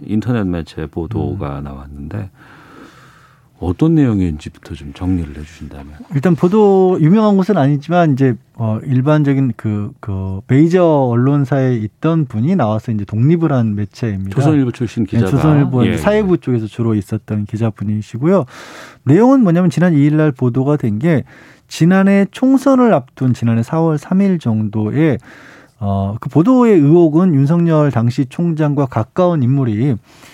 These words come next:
Speaker 2: 어, 어떻게 보면 윤 전 총장이라든가 당시 검찰에 대해서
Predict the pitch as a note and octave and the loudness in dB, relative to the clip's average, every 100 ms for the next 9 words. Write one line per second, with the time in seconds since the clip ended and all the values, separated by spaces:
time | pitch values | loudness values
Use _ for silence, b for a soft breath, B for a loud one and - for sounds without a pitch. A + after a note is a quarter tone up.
0 | B B B G#2 G#2 G2+ - B2+ B2+ E3 | B B B -4 -2 -2 -4 -6 0 0
1 | D#3+ D3 C#3 D#3+ F3 E3+ F3+ F3+ E3 D#3+ | 2 2 4 4 2 0 0 0 0 0
2 | D3+ D3 D3+ F3 G3 F3+ - A#2 A2+ B2+ | 0 0 0 0 0 -2 -4 -4 -2 -2
3 | C3+ C#3 - E3 C#3+ B2 B2+ C3+ | 0 -2 0 0 0 -2 -2 -4